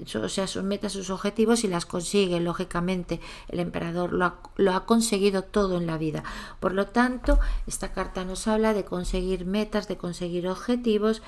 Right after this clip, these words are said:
y, sobre todo, una economía buena, organizada y buena y holgada. ¿M? Y va a seguir luchando para que esa, esa me-, eh, o sea, esa economía mejore también. ¿M? Eh, en reglas generales también nos habla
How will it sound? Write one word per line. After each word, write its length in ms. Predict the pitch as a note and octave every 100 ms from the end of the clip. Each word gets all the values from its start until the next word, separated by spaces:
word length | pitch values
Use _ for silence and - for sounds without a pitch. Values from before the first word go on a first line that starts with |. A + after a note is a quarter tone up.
| - - - - -
y, 240 | A#3+ A#3+
sobre 260 | A#3+ G3 F3+
todo, 340 | - F#3 F#3 -
una 200 | F#3+ F#3
economía 640 | F#3 F#3+ F3 E3+ F3+ F#3
buena, 500 | F3 E3 F#3+ F#3 F3
organizada 880 | E3+ E3+ E3+ E3+ - B3 B3+ C#4+ -
y 140 | - F3
buena 500 | F3 G3+ B3 C4+ -
y 140 | F3
holgada. 540 | F3 E3+ E3+ E3 D#3 D3+ - -
¿M? 140 | G#3 C#4 - - - -
Y 120 | F3+
va 140 | F3
a 60 | E3+
seguir 340 | - F3 F3
luchando 640 | F#3 - A#3 A3+ A3 A#3+ B3 - -
para 260 | - G#3 G3
que 80 | F3+
esa, 180 | - -
esa 240 | F#3 -
me-, 200 | F3 F3 -
eh, 120 | - - -
o 40 | -
sea, 280 | G#3 - - - -
esa 280 | G3+ - C4+
economía 720 | A#3+ G#3 F#3+ F#3 G3+ G#3+ G#3
mejore 720 | F#3 F3+ - - G3 F#3 E3
también. 680 | D#3 E3 E3 D#3+ D#3+ E3 D#3 -
¿M? 180 | - C#4+ D#4+ - - - - - - -
Eh, 640 | - F#3 F3+ F3 F3 F3+ - - -
en 140 | G3
reglas 360 | A#3+ A3 G3 -
generales 720 | F#3+ F#3 F#3+ A3+ A#3 B3 A#3+
también 320 | F#3+ F3+ F3+
nos 220 | F#3 -
habla 360 | F#3+ F#3+ F#3+